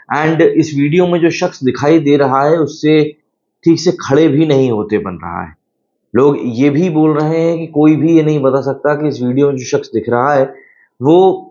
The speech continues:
किसी, अ, influence के अंदर, मतलब किसी drug के influence के अंदर में खड़ा नहीं हो पा रहा है, या फिर कोई health related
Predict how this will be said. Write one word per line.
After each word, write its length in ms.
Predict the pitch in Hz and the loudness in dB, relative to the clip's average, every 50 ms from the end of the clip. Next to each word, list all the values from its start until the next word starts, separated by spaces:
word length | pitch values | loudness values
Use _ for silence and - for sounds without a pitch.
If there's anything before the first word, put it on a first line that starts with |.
| _ _ - | _ _ -6
किसी, 480 | 160 147 165 185 185 190 190 - - - | -6 -4 -2 -4 -2 -4 -4 -6 -8 -6
अ, 220 | 120 127 123 - - | -6 -6 -6 -4 -6
influence 560 | 120 123 120 101 95 120 139 151 165 180 180 - | -6 -6 -6 -6 -2 2 2 4 4 2 0 0
के 120 | - 175 | -2 -2
अंदर, 320 | 165 165 160 170 170 156 | -2 0 -2 -2 -2 -2
मतलब 160 | 156 147 147 135 | -2 -4 -4 -6
किसी 220 | 135 117 113 120 | -6 -8 -6 -2
drug 140 | 104 127 139 | -2 -2 -2
के 220 | 139 - - 165 | -4 -2 -2 0
influence 440 | 156 151 139 147 156 160 160 156 151 | 0 0 0 0 2 2 2 2 0
के 100 | - 156 | 0 0
अंदर 260 | 143 143 143 156 156 | 0 2 0 0 2
में 120 | 151 156 147 | 2 0 0
खड़ा 240 | - 151 147 151 | 0 0 0 0
नहीं 220 | 151 156 151 160 156 | 2 2 2 2 2
हो 100 | 151 143 | 2 2
पा 180 | 139 147 147 | 2 0 0
रहा 100 | 147 160 | 2 0
है, 80 | 175 170 | 0 0
या 120 | 160 143 | 0 -2
फिर 160 | 139 - 139 131 | -2 -4 -6 -2
कोई 380 | - 143 143 143 143 143 143 - _ _ _ _ _ _ _ _ - 160 | 2 4 4 4 4 0 -4 -10 _ _ _ _ _ _ _ _ -2 2
health 260 | 185 214 208 - - - | 2 2 2 0 -2 -4
related 640 | - 131 131 139 143 151 147 147 156 160 - - | -2 0 2 2 2 2 0 0 -2 -4 -4 -6